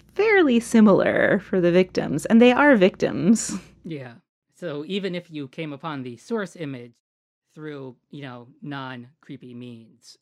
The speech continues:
Speaker 2: what you're doing is still hella <laughs> creepy.
Speaker 1: It's super duper creepy. Like, I, I was reading some random article about Taylor Swift,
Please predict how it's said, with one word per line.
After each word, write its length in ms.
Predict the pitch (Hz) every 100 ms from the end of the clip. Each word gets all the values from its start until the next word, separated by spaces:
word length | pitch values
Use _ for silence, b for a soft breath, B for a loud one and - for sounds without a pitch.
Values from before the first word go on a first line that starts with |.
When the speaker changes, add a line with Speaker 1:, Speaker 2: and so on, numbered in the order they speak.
| _ _ _
Speaker 2:
what 180 | 170 175
you're 140 | 151
doing 340 | 139 147 131 127
is 140 | 120
still 420 | _ 175 139 120 _ _ _ _ _ _ -
hella 240 | 147 131
<laughs> 80 | -
creepy. 460 | 254 202 - - _ _ _ _ -
Speaker 1:
It's 180 | 269
super 480 | - - 269 285 285
duper 300 | 269 277 269
creepy. 400 | - 269 247 156
Like, 260 | 156 185 185 -
I, 140 | - -
I 140 | 214
was 180 | 233 247
reading 240 | 294 302
some 320 | 285 285 247 220
random 280 | 196 196
article 380 | 185 170 196 180
about 240 | 160 160 -
Taylor 300 | 180 180 185
Swift, 560 | - 208 190 - -